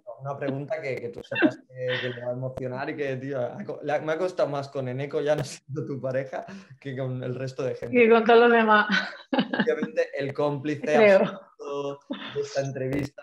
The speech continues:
Speaker 1: de Clandestinos que acaba aquí, evidentemente ha sido el Kaiser, eh, Eneco Llanos. Eh, bueno, evidentemente ya te
Speaker 2: Ya.
Speaker 1: agradezco, Eneco, la paciencia, sé que es algo que a él también, joder, sacar tiempo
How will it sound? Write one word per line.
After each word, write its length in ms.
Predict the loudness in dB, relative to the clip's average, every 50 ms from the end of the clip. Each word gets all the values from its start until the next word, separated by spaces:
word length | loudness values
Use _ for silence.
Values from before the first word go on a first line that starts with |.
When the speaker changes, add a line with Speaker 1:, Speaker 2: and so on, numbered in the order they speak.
| -10 -6 -4
Speaker 1:
de 120 | -4 -4 -4
Clandestinos 640 | -4 -4 -4 -4 -6 -8 -8 -6 -4 -4 -4 -4
que 80 | -4 -6
acaba 360 | -4 0 0 2 2 2 0
aquí, 360 | 0 -2 -4 -4 -4 -4 -4
evidentemente 480 | -4 -4 -6 -6 -8 -10 -12 _ -14 -14
ha 40 |
sido 460 | -12 -6 -4 -4 -2 -2 0 0 0 0
el 160 | -2 -4 -6
Kaiser, 480 | -6 -6 -6 -6 -6 -6 -4 -2 -2
eh, 240 | 0 0 0 -2 -2
Eneco 280 | -2 -4 -4 -4 -4 -4
Llanos. 520 | -2 -2 -2 -2 -4 -4 -6 -6 -8 -10 _ _ _ _ _ _ _ _
Eh, 680 | -4 -2 -2 -2 -2 -2 -2 -2 -2 -2 -2 -4 -6 -4
bueno, 300 | -4 -4 -4 -4 -8 -10 -10
evidentemente 380 | -10 -8 -8 -8 -10 -6 -4 -2
ya 80 | 0
te 60 | 2
Speaker 2:
Ya. 140 | 2 2 2 2
Speaker 1:
agradezco, 300 | 0 -4 -6 -12 _ -20 _
Eneco, 200 | -16 _ -4 -2
la 140 | -2 0 0
paciencia, 460 | -2 -2 -2 -4 -6 -4 -4 -4 -4
sé 120 | -4 -4
que 80 | -6 -4
es 80 | -2
algo 160 | -2 -2 -2 -2
que 120 | -2 -2
a 40 | -2
él 120 | -2 -4
también, 260 | -6 -8 -10 -10 _ _ _ _ _
joder, 300 | -4 -2 -2 -2 -4 -8
sacar 340 | -14 -16 -6 -4 -4 -4 -2 -4
tiempo 560 | -4 -4 -4 -4 -4 -4 -4 -4 -4 -10